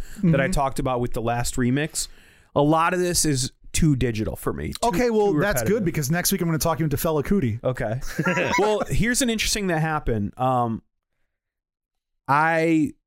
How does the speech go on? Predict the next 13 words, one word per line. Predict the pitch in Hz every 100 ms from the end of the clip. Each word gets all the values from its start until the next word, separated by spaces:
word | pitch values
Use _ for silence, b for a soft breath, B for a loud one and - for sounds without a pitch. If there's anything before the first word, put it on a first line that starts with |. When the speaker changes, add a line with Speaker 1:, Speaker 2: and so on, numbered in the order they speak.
| _
Speaker 1:
sort | - - 180 196 233
of, | 240 196 -
like, | 151 147 - - _ _ _ _ _ _ -
after | 156 - 202
watching | 170 170 165
the |
documentary | 135 131 131 135 127 117 104 69
and | 123 123 -
how | 151 147
they | 147 135
contextualize | 127 139 127 - 131 120 107
William | 117 117 113
Onyeabor, | 113 131 151 165